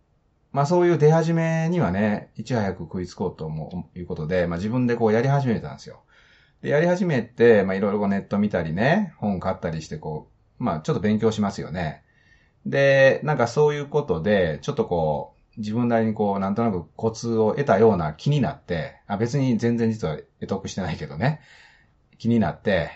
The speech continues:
で、Facebookをうまく使えない人が、まあ、やっぱ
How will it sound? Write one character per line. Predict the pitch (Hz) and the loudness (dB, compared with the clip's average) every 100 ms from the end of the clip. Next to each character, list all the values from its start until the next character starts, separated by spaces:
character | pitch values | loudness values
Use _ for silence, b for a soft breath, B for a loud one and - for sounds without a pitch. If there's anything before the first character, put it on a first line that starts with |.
| - | -12
で、 | - 120 117 113 104 - - | 0 4 6 6 2 -2 -6
Facebook | 110 107 107 101 - 85 | -4 -4 -6 -8 -8 -6
を | |
う | 82 | -6
ま | 92 | -6
く | 85 | -8
使 | - 104 | -10 -6
え | 98 | -4
な | 98 90 | -4 -6
い | |
人 | 85 82 73 - _ _ _ _ _ - | -8 -10 -12 -16 _ _ _ _ _ 2
が、 | 135 95 - - | 4 4 0 -10
ま | 104 | -4
あ、 | 95 | -4
や | |
っ | 95 | -2
ぱ | 90 80 | -2 -2